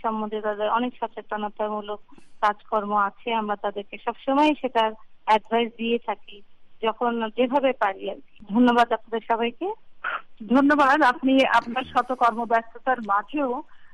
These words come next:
Speaker 2: আহ, Voice of আমেরিকার, আহ, ফ্যান ক্লাবের সাথে কাজ করে পরিষেবা দিয়ে থাকেন সাধারণ মানুষকে, সেটা তো অত্যন্ত প্রশংসনীয় একটি উদ্যোগ।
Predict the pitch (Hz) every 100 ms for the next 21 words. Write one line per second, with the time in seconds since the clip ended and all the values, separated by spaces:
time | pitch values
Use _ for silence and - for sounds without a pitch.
0 | - 185 185 180 226 247 262 269 269 254
1 | 254 254 254 247 247 240 - 196 190 240
2 | 240 247 262 247 226 254 247 - 220 -
3 | 226 220 220 - - - - 220 226 -
4 | 226 220 226 226 247 226 220 226 208 220
5 | 208 196 196 - 240 254 - - - -
6 | 233 226 233 233 277 277 294 240 226 254
7 | 240 226 196 175 - 196 175 170 - 359